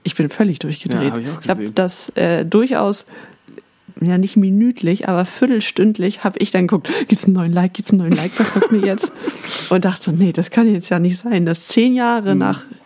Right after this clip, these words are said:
Speaker 1: nach dem Hype bei mir die Falle zuschlägt.
Speaker 2: Ja, ja. Pass mal
Speaker 1: Aber
Speaker 2: auf.
Speaker 1: es, es hat sich normalisiert jetzt.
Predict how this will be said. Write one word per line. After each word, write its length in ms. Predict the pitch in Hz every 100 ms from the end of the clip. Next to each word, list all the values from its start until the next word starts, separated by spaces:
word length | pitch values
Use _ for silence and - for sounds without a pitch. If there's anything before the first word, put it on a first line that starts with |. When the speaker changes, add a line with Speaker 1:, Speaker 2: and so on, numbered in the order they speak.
| _
Speaker 1:
nach 240 | 190 208 220
dem 240 | 175 185
Hype 180 | 202 226
bei 120 | 196
mir 180 | 196 208
die 120 | 185
Falle 340 | - - 220 165
zuschlägt. 460 | - - - 147
Speaker 2:
Ja, 40 | 156
ja. 240 | 170 170 - - - - - -
Pass 220 | - 160
mal 100 | 156
Speaker 1:
Aber 120 | 175
Speaker 2:
auf. 80 | 185
Speaker 1:
es, 140 | -
es 80 | -
hat 160 | 233 226
sich 240 | 247 233
normalisiert 720 | 220 220 202 202 190 202 190 -
jetzt. 320 | - -